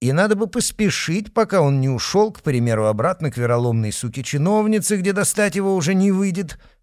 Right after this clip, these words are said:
Да и вообще неплохо бы поспешить, ребята, потому что пугать никого не хочу, конечно, но воздух-то кончается у всех. Половина автовладельцев —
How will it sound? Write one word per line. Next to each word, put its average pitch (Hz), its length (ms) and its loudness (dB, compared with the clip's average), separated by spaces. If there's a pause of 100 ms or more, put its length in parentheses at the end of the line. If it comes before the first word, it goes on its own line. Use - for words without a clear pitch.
(160)
Да 156 80 0
и - 20 4
вообще 214 260 0
неплохо 220 340 2
бы 160 120 -2
поспешить, 190 600 -4
ребята, 151 440 0 (460)
потому 185 260 -2
что 185 340 -2 (300)
пугать 208 320 -2
никого 220 320 2
не 214 120 2
хочу, 214 360 0
конечно, 160 580 -2 (640)
но 143 120 -2
воздух-то 165 440 -4
кончается 127 680 -2
у 101 80 -8
всех. - 480 -6 (1120)
Половина 214 580 4
автовладельцев — 180 1080 -2